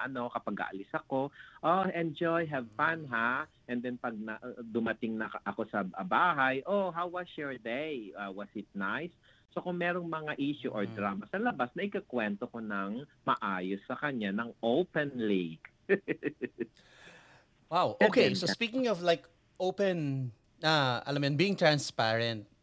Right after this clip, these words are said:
Speaker 2: um, nang dumating ba or sumagi ba yung moment na he was asking you, like, or even considered entering an open relationship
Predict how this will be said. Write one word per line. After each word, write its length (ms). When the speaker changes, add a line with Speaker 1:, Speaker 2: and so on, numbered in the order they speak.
Speaker 2:
um, 480
nang 260
dumating 540
ba 160
or 120
sumagi 600
ba 100
yung 180
moment 440
na 320
he 120
was 200
asking 400
you, 160
like, 400
or 160
even 320
considered 640
entering 380
an 60
open 260
relationship 720